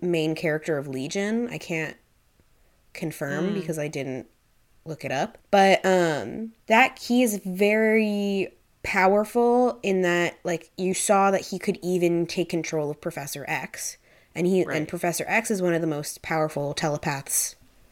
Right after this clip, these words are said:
Speaker 1: on the
Speaker 2: Right.
Speaker 1: planet, but even Jason was able to, like, override that, basically. And so I th-, guess the way his brain works, like, he secretes, or, like, his brain, like, fluid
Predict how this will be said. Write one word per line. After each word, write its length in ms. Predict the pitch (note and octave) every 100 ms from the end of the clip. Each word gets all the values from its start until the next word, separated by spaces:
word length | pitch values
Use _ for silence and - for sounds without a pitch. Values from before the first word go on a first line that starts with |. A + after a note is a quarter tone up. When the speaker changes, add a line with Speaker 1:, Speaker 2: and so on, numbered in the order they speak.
| _ _ _ -
Speaker 1:
on 140 | D#3
the 60 | C#3
Speaker 2:
Right. 60 | D#3+
Speaker 1:
planet, 440 | C#4 A#3+ E3+ D#3 - - - _
but 160 | F3 D#3
even 640 | G3 F#3+ F3+ E3+ D#3 - -
Jason 440 | F3+ F#3+ G3 E3+
was 140 | D#3+
able 260 | D3 D#3+ D3
to, 160 | - D3
like, 200 | C#3+ -
override 580 | D#3 D3+ C3+ B2+ C#3 D3
that, 280 | B2 A2 -
basically. 640 | A2 - - A#2 F#2 F#3 - -
And 600 | F#3 F3 E3+ E3+ E3+ - - -
so 440 | - G#3 G3 F#3+
I 120 | F3+ F#3+
th-, 180 | G#3+ G3+
guess 240 | C4 C#4
the 140 | D#4+
way 280 | B3+ A3 G#3+
his 280 | A3+ A#3 F#3+ - _
brain 580 | F#3+ G3 A#3+ C4 C4 A#3
works, 460 | G#3+ A#3+ B3 A#3+ -
like, 140 | G#3
he 280 | - G#3 G3
secretes, 960 | - F3+ - G#3 G#3+ - - - - -
or, 160 | - G3
like, 160 | F#3 F3+
his 160 | G3+
brain, 500 | F3+ G3 G#3+ A3 A3
like, 240 | F#3+ F3+ - - - - _ - - -
fluid 960 | - G#3+ A3 G#3 F#3+ F#3+ F#3 F#3 F3